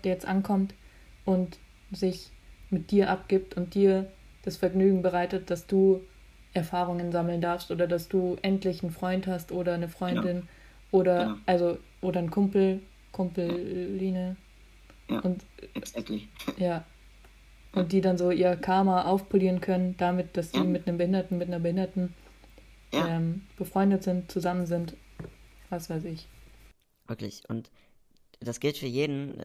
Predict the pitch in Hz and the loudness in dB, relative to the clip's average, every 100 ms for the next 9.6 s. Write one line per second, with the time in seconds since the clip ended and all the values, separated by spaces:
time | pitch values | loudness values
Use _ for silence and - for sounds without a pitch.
0 | - 123 123 120 123 139 135 131 - - | -8 -4 -4 -4 -6 -4 -6 -10 -10 -8
1 | 139 123 110 123 131 - - 196 - - | -6 -6 -4 -2 -2 -4 -10 -10 -14 -20
2 | - - - - 117 - 123 139 135 123 | -20 -20 -18 -6 -6 -2 -2 -2 -6 -8
3 | - - 135 139 127 131 117 120 120 - | -12 -4 -2 -2 -4 -6 -6 -4 -6 -8
4 | - 92 - - _ 269 - 113 - 131 | -14 -14 -18 -20 _ -14 -10 -10 -6 -4
5 | 143 - 110 131 - - - - 120 117 | -4 -6 -8 -10 -10 -12 -6 -6 -4 -6
6 | 113 110 113 131 123 123 - - 110 - | -6 -6 -8 -8 -8 -10 -10 -14 -14 -16
7 | - - _ _ _ - 110 107 - 127 | -20 -20 _ _ _ -12 -10 -10 -6 -4
8 | 127 107 110 - 110 117 123 123 - - | -2 -4 -6 -10 -6 -4 -4 -8 -14 -10
9 | 104 110 107 - - | -8 -8 -10 -12 -14